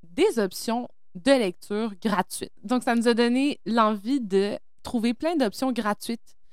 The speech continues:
de lecture à Montréal et au Québec. OK ? Donc, moi, je vais, j'ai tout exploré ça pour vous.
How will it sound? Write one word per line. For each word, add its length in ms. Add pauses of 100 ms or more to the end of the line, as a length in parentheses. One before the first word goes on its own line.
(200)
de 100
lecture 580 (180)
à 120
Montréal 440 (100)
et 120
au 60
Québec. 320 (320)
OK ? 320
Donc, 200
moi, 180
je 100
vais, 320
j'ai 260
tout 180 (100)
exploré 360
ça 140
pour 180
vous. 220